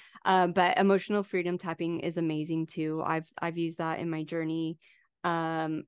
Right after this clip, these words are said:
breath work is amazing. Um, somatic, so,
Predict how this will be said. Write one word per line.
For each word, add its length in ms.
breath 340
work 240
is 200
amazing. 840
Um, 540
somatic, 760
so, 560